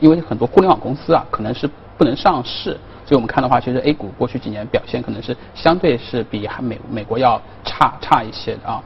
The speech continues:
但是我们看一个更科学的指数，叫M S C I China，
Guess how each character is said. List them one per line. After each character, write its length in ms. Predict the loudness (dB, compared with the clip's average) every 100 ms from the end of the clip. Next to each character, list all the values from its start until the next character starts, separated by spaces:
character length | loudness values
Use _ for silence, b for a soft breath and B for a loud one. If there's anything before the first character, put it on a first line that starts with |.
| B B
但 80 |
是 60 | 4
我 60 | 4
们 100 | 4
看 160 | 2
一 20 |
个 60 | 2
更 160 | 2 0
科 180 | 2
学 120 | 2 2
的 60 |
指 120 | -2
数， 120 | -6 2
叫 120 | 2
M 220 | 4 0
S 100 | 0 -2 0
C 80 |
I 100 | 0
China， 380 | 0 -4 -4 -4